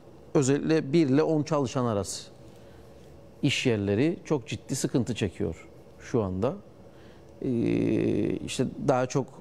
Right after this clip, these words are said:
daha küçük işletme, işte kuaför tarzı. Adam kendi kuafördü zaten. İki kişi de yanında çalıştırır örneğin.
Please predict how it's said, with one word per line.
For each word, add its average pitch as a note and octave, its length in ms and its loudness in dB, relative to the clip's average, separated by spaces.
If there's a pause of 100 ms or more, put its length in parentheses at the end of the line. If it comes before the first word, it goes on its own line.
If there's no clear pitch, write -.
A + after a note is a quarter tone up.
(400)
daha B2 260 0
küçük - 240 -8
işletme, - 340 -2
işte G2+ 120 -4
kuaför A2+ 460 0
tarzı. F#2+ 460 -4
Adam B2 400 0
kendi B2+ 240 0
kuafördü A2 520 -2
zaten. F#2 280 -2
İki B2+ 160 -2
kişi - 200 -6
de C3+ 60 4
yanında A2+ 320 0
çalıştırır F#2+ 480 -6
örneğin. G2+ 380 0